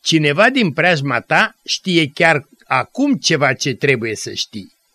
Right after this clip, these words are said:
ceva ce nu vei descoperi singur.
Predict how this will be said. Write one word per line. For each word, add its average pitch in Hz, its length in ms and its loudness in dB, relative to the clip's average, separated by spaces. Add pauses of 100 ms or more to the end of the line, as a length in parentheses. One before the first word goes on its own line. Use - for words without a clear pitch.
(240)
ceva 190 320 0
ce - 200 -2
nu 269 120 2
vei 233 160 2
descoperi 143 720 0
singur. 104 640 -6